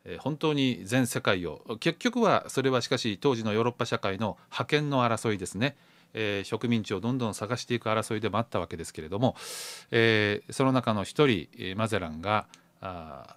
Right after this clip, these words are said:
ー、世界初の世界一周ぐるーっと回ったと、えー、それが今日ということであります。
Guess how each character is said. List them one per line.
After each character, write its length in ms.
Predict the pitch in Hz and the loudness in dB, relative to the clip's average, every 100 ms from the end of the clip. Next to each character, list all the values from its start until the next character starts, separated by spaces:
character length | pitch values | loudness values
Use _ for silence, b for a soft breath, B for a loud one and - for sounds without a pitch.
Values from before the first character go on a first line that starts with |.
| _ | _
ー、 60 | - | -6
世 80 | |
界 160 | 123 101 | -2 0
初 240 | 101 - | -2 -4
の 220 | 135 104 - | -2 -2 -4
世 160 | - | -6
界 200 | 120 95 | -2 -2
一 60 | 85 | -2
周 320 | - 101 90 90 | -6 -6 -6 -6
ぐ 120 | 110 | 0
る 100 | 120 131 170 | 4 4 2
ー 20 | |
っ 60 | - | -2
と 120 | - | -4
回 140 | 90 95 | -4 -8
っ 40 | - | -8
た 140 | - - | -10 -12
と、 100 | - b b b _ | -16 b b b _
え 80 | 107 | -12
ー、 40 | |
そ 120 | - 120 | -4 0
れ 60 | |
が 120 | 110 | 0
今 200 | - 131 | 2 0
日 80 | 78 - _ | 0 -6 _
と 100 | - | -14
い 20 | |
う 40 | |
こ 100 | - | -6
と 100 | 139 | 0
で 140 | 170 - | 0 -2
あ 80 | - | -10
り 80 | 85 | -10
ま 80 | - | -10
す。 160 | - | -10